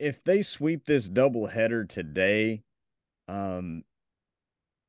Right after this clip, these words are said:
you know, that, that would put them at five, which is still not great. A couple different ways to look at it. I mean,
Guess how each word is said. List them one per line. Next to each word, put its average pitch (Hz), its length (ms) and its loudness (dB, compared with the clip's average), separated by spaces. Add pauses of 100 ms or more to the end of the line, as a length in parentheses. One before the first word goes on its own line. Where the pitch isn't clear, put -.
(180)
you 123 160 0
know, 113 80 0
that, 120 300 0
that 127 160 4
would 127 140 -2
put 131 160 -2
them 135 140 0
at - 200 -4
five, 110 480 0
which 101 180 -6
is 98 100 -10
still 123 300 0
not 104 240 -2
great. 107 680 2 (1200)
A 202 40 4
couple 208 160 4
different 147 320 4
ways 143 220 4
to 127 80 0
look 131 260 4
at 135 200 4
it. 131 100 2
I 131 100 2
mean, 135 420 0